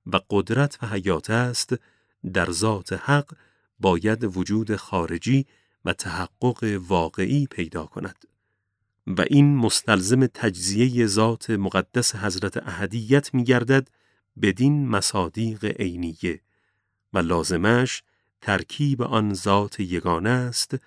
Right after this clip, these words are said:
از این صفات و اسماء عینیه خارجیه.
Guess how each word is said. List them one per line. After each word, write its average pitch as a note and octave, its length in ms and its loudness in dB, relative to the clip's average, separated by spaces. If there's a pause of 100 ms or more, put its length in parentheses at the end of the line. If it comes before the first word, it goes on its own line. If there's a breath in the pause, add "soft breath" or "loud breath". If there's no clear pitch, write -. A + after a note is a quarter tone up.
(400)
از F2+ 240 0
این B2+ 280 0
صفات B2+ 800 -4 (400)
و G2 100 -4
اسماء A2 840 0 (100)
عینیه G2 880 -2 (380)
خارجیه. E2+ 840 -6